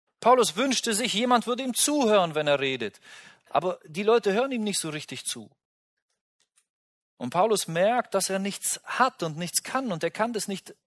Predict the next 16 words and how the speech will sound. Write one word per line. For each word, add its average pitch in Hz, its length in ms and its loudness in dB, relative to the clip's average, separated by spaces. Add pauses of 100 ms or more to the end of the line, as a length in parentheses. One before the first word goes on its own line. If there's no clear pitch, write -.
(100)
ändern 226 480 0
und 135 140 -6
er 160 80 -2
schafft - 320 -4
das 254 120 -4
alles 139 300 -2
nicht. 131 260 -8 (460)
Und 123 80 -12
Paulus 180 340 -2
merkt, 151 320 -6
dass 170 140 -8
er 170 60 -12
schwach 156 320 -4
und 156 140 -8
klein 131 340 -4
ist. - 320 -10